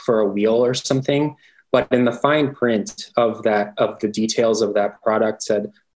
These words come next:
We're not gonna send you a spoke. We're gonna send you a link and a password to log into a forum where we talk about how to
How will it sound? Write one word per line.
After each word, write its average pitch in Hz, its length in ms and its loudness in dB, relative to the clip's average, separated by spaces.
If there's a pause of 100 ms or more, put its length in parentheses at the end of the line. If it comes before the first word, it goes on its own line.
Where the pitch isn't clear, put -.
(140)
We're 127 100 4
not 135 140 2
gonna 143 160 4
send 135 220 2
you 117 80 4
a - 20 4
spoke. 110 540 0
We're 107 80 0
gonna 110 180 2
send 107 300 0
you 104 140 2
a 101 120 0
link 107 340 -2
and 104 100 -10
a 104 40 -8
password 104 720 -2
to 110 100 -2
log 104 280 2
into 107 260 0
a - 60 -4 (260)
forum 104 640 0 (320)
where 110 240 4
we 104 360 2
talk 104 300 -2
about 101 300 0
how 104 140 0
to 104 180 -2